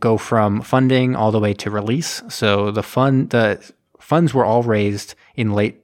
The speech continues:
uh, twenty twelve. Uh, this film was officially released in two thousand seventeen, although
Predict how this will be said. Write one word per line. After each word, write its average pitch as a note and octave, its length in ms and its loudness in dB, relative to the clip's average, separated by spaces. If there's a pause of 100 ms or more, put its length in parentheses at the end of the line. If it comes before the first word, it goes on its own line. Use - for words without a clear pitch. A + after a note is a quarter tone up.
(220)
uh, G2+ 300 0
twenty A#2 260 0
twelve. A2 420 -4 (1200)
Uh, A2 240 2
this A2 180 0
film A#2+ 220 2
was G#2 160 0
officially B2 360 0
released G#2 280 -4
in G#2+ 80 -6
two - 120 -20
thousand G#2+ 200 -2
seventeen, G#2 420 -2
although G2+ 360 2